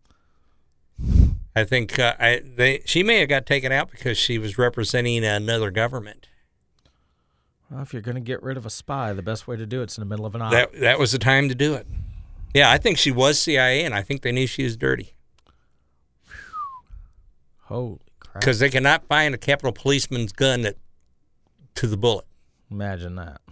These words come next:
Speaker 2: What's that tell you?
Speaker 1: Yeah.
Speaker 2: Probably wasn't the Capitol Police.
Speaker 1: Yeah, because we had already known his name.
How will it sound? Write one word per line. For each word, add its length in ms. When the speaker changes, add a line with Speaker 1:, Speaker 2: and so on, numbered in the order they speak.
Speaker 2:
What's 220
that 200
tell 160
you? 180
Speaker 1:
Yeah. 240
Speaker 2:
Probably 320
wasn't 280
the 60
Capitol 480
Police. 420
Speaker 1:
Yeah, 160
because 340
we 100
had 80
already 280
known 260
his 260
name. 320